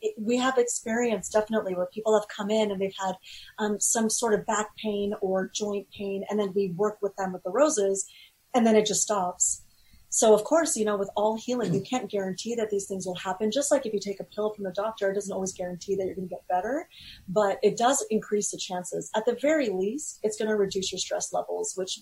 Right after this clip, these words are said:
we all know that that already helps your immune system to heal yourself when you're not stressed. Um, so absolutely, if there is some sort of physical component or some issue going on in your, in someone's life,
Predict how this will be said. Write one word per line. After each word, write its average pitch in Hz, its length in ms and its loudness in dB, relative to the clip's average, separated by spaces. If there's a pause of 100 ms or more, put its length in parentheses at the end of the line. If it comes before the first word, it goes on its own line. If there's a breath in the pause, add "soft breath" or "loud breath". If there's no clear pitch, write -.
we 214 140 4
all 226 180 4
know 208 260 4
that 196 280 0
that 190 200 -2
already 190 440 0
helps - 200 -8
your 196 120 -4
immune 233 200 0
system 185 340 -6
to 175 100 -14
heal 311 240 -8
yourself - 520 -6
when 185 100 -8
you're 180 80 -8
not 180 140 -8
stressed. 180 600 -6 (500 soft breath)
Um, 202 320 -2
so - 300 6
absolutely, 226 680 2
if 196 120 -2
there 208 160 4
is - 340 -2 (440)
some 320 200 8
sort 320 220 6
of 277 80 4
physical 240 560 4 (100)
component 202 540 -2
or 190 160 0
some 202 300 -4
issue 208 320 4
going 196 240 2
on 190 100 0
in 196 80 0
your, 185 180 -2
in 190 140 2
someone's 185 400 0
life, 180 300 0